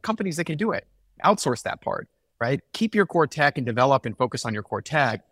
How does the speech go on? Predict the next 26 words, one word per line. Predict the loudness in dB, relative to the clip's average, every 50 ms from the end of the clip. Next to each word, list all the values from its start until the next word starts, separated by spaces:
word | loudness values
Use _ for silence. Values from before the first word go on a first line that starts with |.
| _ _ _ _ _
but | -8 -4
be | -2 -2 0
really | 2 2 2 0
mindful | 0 2 2 2 2 0 -2 -4 -4 -4 -2
when | 0 0
you're | -2 -2
taking | -2 -4 -4 -2 0 0
on | 0 -2
something | -2 -6 -8 -8 -6 -2 0
new | 2 2 4 2 2 0 -2 -4 -8 _ _ _ _ _ -4
that | -4 -2
it's | -2 -2 -2
something | -2 -2 -2 -2 -4 -4
that | -4 -6
someone | -6 -4 -2 -2 0
else | 0 -2 -2 -4
has | -6 -4
not | -4 -2 -2 0
already | -2 -2 -2 -4
done | -4 -4 -2 -2 -2
in | -2
another | -4 -4 -6 -6 -8
industry | -10 -12 -12 -12 -12 -10 -10 -10
you | -10 -10
can | -12 -14 -14 -14
use. | -14 -14 -14 -14 -16 -16 -18